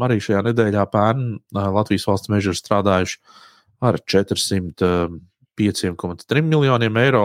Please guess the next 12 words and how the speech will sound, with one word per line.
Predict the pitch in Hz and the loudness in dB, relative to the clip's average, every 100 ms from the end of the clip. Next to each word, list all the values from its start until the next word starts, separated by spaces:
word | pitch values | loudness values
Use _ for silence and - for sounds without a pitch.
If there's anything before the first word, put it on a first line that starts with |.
| 101 | 2
lielu | 120 117 | 2 2
apgrozījumu, | 120 107 104 95 98 95 92 | 2 2 0 2 -2 -2 -8
ā, | _ - - - _ _ _ - 101 95 90 107 | _ -20 -20 -20 _ _ _ -4 -2 -2 -4 -4
un | 139 180 190 - - | -2 -2 -6 -10 -2
peļņu | 110 107 110 180 | 2 2 2 0
ir | 190 - | -2 0
kāpinājuši, | 120 113 117 117 127 143 - 143 | 0 2 0 2 2 0 -2 -4
ā, | - - 117 101 101 98 95 98 92 107 | -6 -12 -8 -4 -2 -2 -4 -6 -8 -2
pirms | 120 117 | -2 0
nodokļiem | 113 110 95 95 90 | 0 0 0 -2 0
tā | 98 98 - | 2 2 4
ir, | 104 98 | 2 0